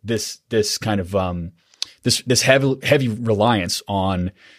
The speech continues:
the uninitiated, the disenfranchised, you know, the, the non-voter, the young progressive non-voter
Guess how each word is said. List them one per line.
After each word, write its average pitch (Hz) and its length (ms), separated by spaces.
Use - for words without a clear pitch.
the 107 220
uninitiated, 95 800
the 92 280
disenfranchised, 95 1080
you 95 80
know, 95 140
the, 95 160
the 98 100
non-voter, 101 800
the 87 100
young 101 360
progressive 92 440
non-voter 87 540